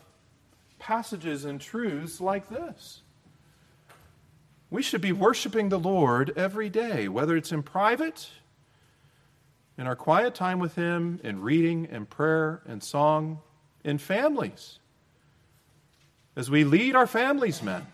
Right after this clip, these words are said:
in the worship of God, in prayer and reading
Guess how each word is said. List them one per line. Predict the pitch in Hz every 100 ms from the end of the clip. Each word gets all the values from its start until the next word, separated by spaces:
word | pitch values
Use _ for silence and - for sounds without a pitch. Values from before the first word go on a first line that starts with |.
| - - _ _ _ _ _ _ _ _ _ _ _ _ _ _ _ -
in | 143
the | 139
worship | 151 156 170
of | 156 135
God, | 127 104 82 - - _ -
in | 143 139
prayer | - 180 117 90 - _ _ _ _
and | 135 123
reading | 127 151 120 85